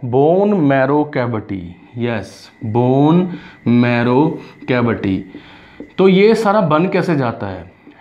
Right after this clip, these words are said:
Actually, यहाँ पे जितने भी जीन्स काम कर रहे हैं, इन cells के बीच में जितने भी जीन्स काम कर रहे हैं, they are already pre-programmed, they are already pre-programmed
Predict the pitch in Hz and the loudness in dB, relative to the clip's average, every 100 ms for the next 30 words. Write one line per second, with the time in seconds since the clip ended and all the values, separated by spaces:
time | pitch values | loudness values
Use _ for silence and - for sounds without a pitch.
0 | 147 175 - 202 180 208 - - - - | -4 -2 0 2 4 2 -2 -10 -20 -12
1 | - 135 143 180 180 135 139 190 - - | -4 0 2 0 0 0 0 -2 -6 -16
2 | - - 120 151 151 208 233 185 190 220 | -18 -8 -4 -2 0 2 4 4 4 4
3 | 170 127 156 180 185 175 - 156 165 165 | 2 4 4 4 2 -2 -2 0 0 0
4 | 143 131 120 95 78 - _ _ _ 123 | 0 0 -2 -6 -12 -18 _ _ _ -4
5 | 139 139 135 147 - 165 131 135 131 123 | -4 -2 0 0 -2 -2 0 0 0 -2
6 | 123 170 180 - _ 113 143 143 165 190 | -2 -4 -8 -18 _ -2 -2 0 2 2
7 | 170 185 151 139 143 160 170 - 147 143 | 2 2 0 2 2 2 0 0 0 2
8 | 143 120 117 117 156 247 - - - - | 0 0 -2 -2 -4 -6 -10 -20 -12 -6
9 | 117 151 180 165 143 156 - - - - | 0 4 4 4 2 0 -2 -12 -18 -2
10 | 143 165 175 185 180 196 170 151 165 143 | 2 2 2 0 -2 -4 -4 -4 -2 -2
11 | 127 113 104 95 98 - _ _ 123 113 | -2 -4 -8 -10 -16 -20 _ _ -4 2
12 | 135 147 143 143 127 135 139 160 - 135 | 4 4 4 2 4 2 2 0 0 0
13 | 147 139 123 120 120 135 151 | 2 2 2 2 2 2 0